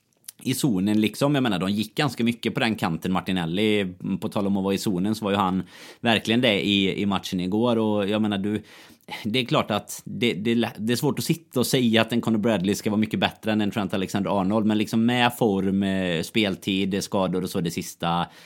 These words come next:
ja, i, om man tar med det i ekvationen så är det klart att man känner att, eh, att det var något som saknades där. Och jag menar, med några förändringar som vi ändå behöver göra så, så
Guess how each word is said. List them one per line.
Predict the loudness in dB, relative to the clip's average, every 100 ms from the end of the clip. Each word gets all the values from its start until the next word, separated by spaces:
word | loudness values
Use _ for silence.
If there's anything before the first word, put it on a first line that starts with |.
| -20 -20 _ -8 -6
ja, | 0 -2 0
i, | 2 4 4
om | 2
man | 0 0
tar |
med | 0 2
det |
i | 0
ekvationen | 0 -2 -2 0 2 0
så | 2
är | 0
det |
klart | 0 -2 -2
att | -8 -6
man | -6
känner | -2 -2 -2 -4
att, | -4 -6 _
eh, | -2 -2 -2
att | -2 0
det |
var | 2 4
något | 2
som | 0 0
saknades | 0 0 -2 -2 0
där. | 0 0 0
Och | -2
jag | 0
menar, | 0 0
med | 0 2 2 2 0 -2 -2
några | 0 2 2
förändringar | 2 2 2 0 0
som | 0
vi |
ändå | 0 0
behöver | 2 0 2
göra | 2 2 0
så, | -2 -2 -4 -8 -20 -20
så | -6